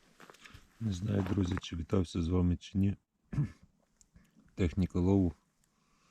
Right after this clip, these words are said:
Просто насадили корішку, нагрузили. Ну, постукали по дну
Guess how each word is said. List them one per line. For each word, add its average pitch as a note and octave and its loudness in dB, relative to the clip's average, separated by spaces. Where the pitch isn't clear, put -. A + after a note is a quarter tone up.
Просто E2+ -2
насадили E2+ 0
корішку, F#2+ -4
нагрузили. D#2+ 2
Ну, E2 -6
постукали G2 -4
по - -4
дну G2 2